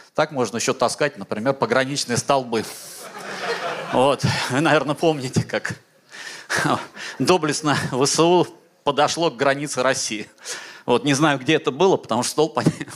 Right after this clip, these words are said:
<laughs> таскали с собой, выбирали место поживописнее.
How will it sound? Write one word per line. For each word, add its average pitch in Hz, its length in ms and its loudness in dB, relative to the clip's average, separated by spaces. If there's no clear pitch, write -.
<laughs> - 380 -20
таскали 127 420 0
с - 60 -6
собой, 135 360 2
выбирали 110 440 0
место 123 360 -4
поживописнее. 117 760 2